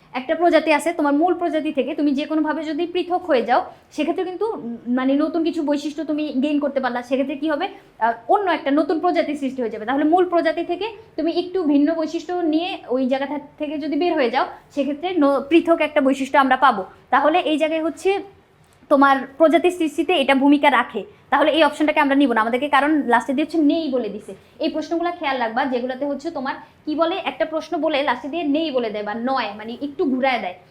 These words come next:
এই জায়গাটা হচ্ছে খেয়াল রাখা লাগবে। তাহলে নতুন প্রজাতি সৃষ্টিতে ভূমিকা নেই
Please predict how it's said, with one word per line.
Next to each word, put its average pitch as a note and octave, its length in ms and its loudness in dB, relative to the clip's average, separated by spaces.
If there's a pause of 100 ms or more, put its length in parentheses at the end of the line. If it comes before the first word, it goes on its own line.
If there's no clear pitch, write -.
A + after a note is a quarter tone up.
(140)
এই C4 100 0
জায়গাটা C#4 240 2
হচ্ছে D#4+ 320 -6
খেয়াল D#4 240 0
রাখা A#3 180 -4
লাগবে। F#3+ 300 -12 (240)
তাহলে D4 260 0
নতুন D#4 280 0
প্রজাতি E4+ 320 -4
সৃষ্টিতে F4 360 -8
ভূমিকা D4 380 0
নেই D4+ 400 -2